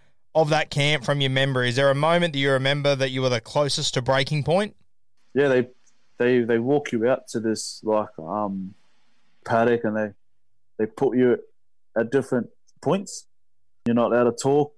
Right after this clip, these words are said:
Speaker 2: You're not allowed to fall asleep. You gotta protect that tree like it's your, your guard. You gotta guard the tree. And,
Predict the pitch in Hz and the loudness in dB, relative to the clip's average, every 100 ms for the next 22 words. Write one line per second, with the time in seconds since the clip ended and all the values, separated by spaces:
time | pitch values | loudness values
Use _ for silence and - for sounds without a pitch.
0 | 127 123 120 127 120 - 131 127 - 135 | -4 0 2 2 0 -4 -8 -6 -4 -4
1 | 123 117 127 120 - - 135 - 117 - | -2 -4 -2 -4 -6 -6 -6 -2 -2 -2
2 | - - - - - - - - 139 131 | -6 -20 -20 -20 -20 -20 -20 -6 0 2
3 | 113 - - - - - - 110 113 113 | 0 -6 -20 -20 -20 -20 -6 -6 -4 -10
4 | - 110 107 98 139 151 - - - 107 | 0 2 2 0 -10 -20 -20 -20 -4 -4
5 | 110 120 120 113 120 113 120 117 117 - | 0 2 2 2 0 2 0 0 -4 -2
6 | 156 202 - - - 113 | -2 -2 -12 -20 -8 -6